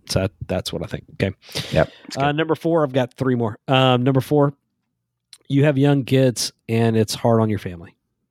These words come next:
Speaker 1: That in itself. So I, I do write it. Uh, here's the book again. Um, I do write in the book that one of the
Speaker 2: <laughs>
Speaker 1: most difficult times in youth ministry is those toddler years.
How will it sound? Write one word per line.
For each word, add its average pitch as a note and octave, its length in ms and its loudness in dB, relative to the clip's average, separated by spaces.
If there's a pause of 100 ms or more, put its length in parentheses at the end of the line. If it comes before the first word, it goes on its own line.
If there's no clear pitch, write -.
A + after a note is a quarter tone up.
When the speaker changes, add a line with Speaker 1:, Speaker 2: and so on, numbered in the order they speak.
(520)
Speaker 1:
That B2 240 2
in C#3 120 2
itself. A#2+ 400 0 (520)
So C#3 200 2
I, C#3 220 2
I - 20 4
do D3 160 2
write C#3 180 4
it. C3 140 0
Uh, A2+ 160 -2
here's A2+ 300 0
the G#2 60 -2
book G2+ 200 -2
again. G2 300 -4
Um, B2 220 4
I B2 60 4
do C#3 160 2
write C#3 180 2
in C3 60 2
the B2 80 0
book A#2 180 0
that G#2+ 140 0
one A#2 160 0
of A2+ 60 4 (100)
the A#2 80 -4
Speaker 2:
<laughs> - 20 -4
Speaker 1:
most - 320 -2
difficult C#3+ 640 0
times A2+ 600 -2
in B2 140 2
youth A2+ 220 0
ministry G2 720 -4 (680)
is G2+ 200 0
those A#2+ 200 2
toddler F#3 420 4
years. A2 480 0